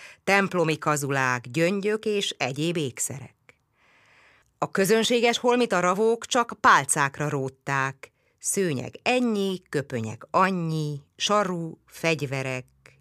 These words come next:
gyolcsok, övek, bőrtáskák, tunikák, csukják, koralmunkák, sálok, pántlikák, ennyi, annyi. A lovakat valahol kívül becsülik meg, és róják pálcákra.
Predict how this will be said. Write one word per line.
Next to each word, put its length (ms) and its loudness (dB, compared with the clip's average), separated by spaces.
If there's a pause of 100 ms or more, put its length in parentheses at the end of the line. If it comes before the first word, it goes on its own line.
(120)
gyolcsok, 680 -2
övek, 420 -4
bőrtáskák, 1080 0
tunikák, 880 -2
csukják, 760 -4 (340)
koralmunkák, 1000 0 (320)
sálok, 600 0
pántlikák, 840 0
ennyi, 760 -6
annyi. 600 -12 (1120)
A 80 2
lovakat 420 2
valahol 420 4
kívül 500 -2
becsülik 500 -4
meg, 480 -6
és 260 -2
róják 500 0
pálcákra. 800 -8